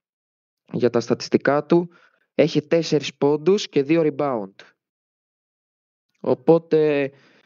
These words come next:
είναι πιθανό και ο Παπαγιάννης να κάνει double-double.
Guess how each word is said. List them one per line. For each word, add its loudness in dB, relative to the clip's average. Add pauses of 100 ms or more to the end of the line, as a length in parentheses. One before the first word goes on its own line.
(100)
είναι 4
πιθανό -4
και -2
ο 2
Παπαγιάννης -2
να -4
κάνει 0
double-double. -2